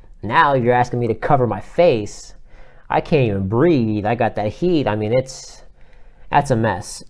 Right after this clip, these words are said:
Um, so that, that's something to think about. That's not only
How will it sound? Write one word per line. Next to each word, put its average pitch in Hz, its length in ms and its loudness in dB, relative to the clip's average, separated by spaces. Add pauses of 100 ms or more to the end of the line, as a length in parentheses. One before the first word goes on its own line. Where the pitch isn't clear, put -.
Um, 110 600 2 (220)
so 139 280 6
that, 123 200 4
that's 165 200 4
something 190 280 -2
to 131 40 2
think 180 220 0
about. 107 260 0
That's - 440 -4 (1800)
not 131 200 6
only 135 420 4